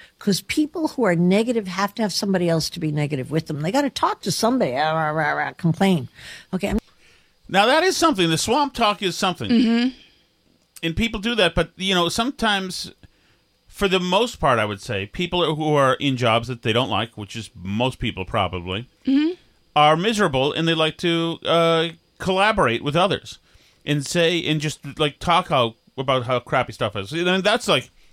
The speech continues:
Speaker 2: you know what the ultimate is about that? And I don't know when, uh, the ultimate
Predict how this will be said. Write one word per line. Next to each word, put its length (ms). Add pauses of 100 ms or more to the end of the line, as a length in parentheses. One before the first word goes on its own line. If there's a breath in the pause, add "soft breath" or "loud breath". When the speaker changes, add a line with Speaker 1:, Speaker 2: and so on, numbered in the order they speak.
(240)
Speaker 2:
you 80
know 60
what 100
the 80
ultimate 320
is 200
about 320
that? 240
And 80
I 40
don't 100
know 260 (580 soft breath)
when, 420
uh, 100 (220)
the 220
ultimate 400